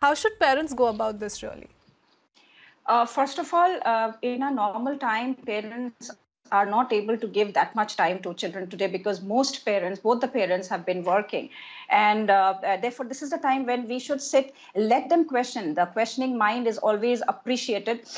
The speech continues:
Speaker 2: Let them question whatever they want to question, they should question. And parents should, uh, keep themselves well, uh, informed about explaining to them, uh, how to, uh, keep themselves patient during this lockdown phase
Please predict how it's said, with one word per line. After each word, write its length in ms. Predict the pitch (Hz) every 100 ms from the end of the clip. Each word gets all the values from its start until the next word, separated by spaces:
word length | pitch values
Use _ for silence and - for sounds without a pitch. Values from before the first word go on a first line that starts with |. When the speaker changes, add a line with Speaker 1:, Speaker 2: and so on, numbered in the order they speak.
| - -
Speaker 2:
Let 220 | 202 240
them 140 | 339
question 340 | 311 269 294 262
whatever 280 | 226 285
they 120 | 311 330
want 160 | 302
to 60 | 294
question, 300 | 269 269 269
they 80 | 226
should 240 | - 226
question. 360 | 214 220 254 240
And 260 | 220 220
parents 400 | - 226 233 269
should, 320 | 277 247 220 190 -
uh, 260 | 202 190 185 -
keep 280 | - 269 -
themselves 480 | 226 220 - 240 214 -
well, 340 | 185 214 220 -
uh, 240 | 190 185
informed 640 | - 233 - 262 262 311 240
about 420 | 196 190 190 -
explaining 600 | - - 240 226 233 226
to 140 | 226
them, 280 | 180 196 208 196 - -
uh, 260 | 185 190 196
how 380 | - 202 226 277
to, 320 | 277 254 240
uh, 300 | - 214 196 202 _
keep 260 | - 269 247
themselves 560 | 240 240 233 214 214 - _ _ _ -
patient 560 | 254 269 - 277 262
during 340 | 233 226 220 208
this 240 | 214 -
lockdown 580 | 196 180 185 196 185 190
phase 420 | - 180 202 220